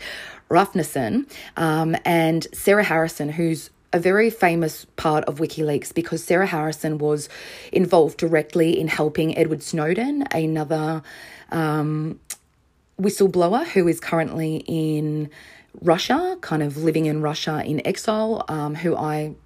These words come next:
also believe should be pardoned. Um, Snowden and Assange are very kind of names that are thrown around interchangeably in relation to whistleblowers. And Sarah Harrison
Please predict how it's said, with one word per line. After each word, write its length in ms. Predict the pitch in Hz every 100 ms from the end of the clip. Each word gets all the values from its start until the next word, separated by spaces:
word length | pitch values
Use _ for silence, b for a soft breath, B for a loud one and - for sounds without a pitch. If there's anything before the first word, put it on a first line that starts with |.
| -
also 360 | 175 147 156
believe 340 | 151 151 151 147
should 220 | - 147
be 200 | 160 143
pardoned. 580 | - 147 156 233 349 - B B -
Um, 320 | 156 170 190 - _
Snowden 560 | 180 - 175 170 175 170
and 420 | - 156 156 156
Assange 540 | - - 160 151 151 151
are 80 | -
very 240 | 151 147 147
kind 180 | 156
of 140 | 147 143 B B B B
names 360 | 185 170 165 160
that 100 | -
are 60 |
thrown 320 | 147 - 160 151
around 500 | 143 147 139 139 156
interchangeably 880 | 151 151 156 147 147 147 143 139
in 160 | 127 156
relation 400 | 151 143 - 151
to 100 | 151
whistleblowers. 760 | 151 - 151 156 131 113 117
And 160 | - 170
Sarah 220 | 180 175
Harrison 580 | 185 151 156 - 156